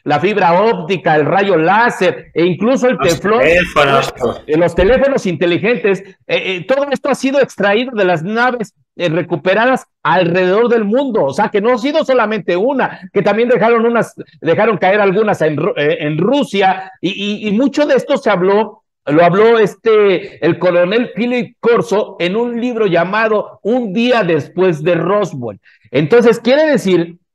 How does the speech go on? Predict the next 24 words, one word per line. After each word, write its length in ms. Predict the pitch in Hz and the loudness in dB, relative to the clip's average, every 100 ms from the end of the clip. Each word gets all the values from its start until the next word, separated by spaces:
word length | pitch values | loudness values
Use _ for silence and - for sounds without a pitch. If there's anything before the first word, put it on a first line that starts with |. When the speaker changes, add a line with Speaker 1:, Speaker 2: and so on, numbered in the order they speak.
| _ _ _ | _ _ _
Speaker 1:
que, 260 | 175 180 - | -2 -2 0
que 140 | 165 | 2
principalmente 1080 | 170 180 196 165 240 254 240 240 214 208 - _ _ | 4 2 2 2 2 4 2 2 2 0 -4 _ _
por 200 | - 202 240 | -2 0 0
eso 140 | 247 269 | -2 -6
es 80 | |
que 200 | - - | -6 -6
ellos 280 | 240 247 247 | -4 -2 -2
intentaron 560 | 196 180 156 220 226 226 | -4 -6 -6 -2 -2 0
callar 340 | 180 170 202 | 0 0 0
y 60 | 214 | 0
ocultar 500 | 180 165 160 208 220 | -2 -2 -2 0 0
el 140 | 214 | 0
fenómeno 460 | 180 170 196 202 196 | 0 -2 -2 -2 -2
ovni 200 | 190 202 | -2 -4
durante 460 | 170 151 147 147 | -2 -2 -2 -6
tantas 600 | 143 - 208 214 185 170 | -6 -2 -2 -2 -4 -4
décadas, 500 | 156 202 196 151 127 - - _ | -4 -4 -2 -4 -4 -8 -20 _
porque 240 | 160 170 | -4 0
ellos 240 | 233 247 - | 0 0 0
querían 300 | 185 202 233 | 0 0 0
obtener 540 | 233 160 170 180 226 | 0 0 -2 0 0
la 260 | 240 214 170 | 2 0 0
tecnología, 1040 | 156 143 160 160 165 - 247 262 196 - | -2 -4 -4 -2 -4 -6 -2 0 -2 -4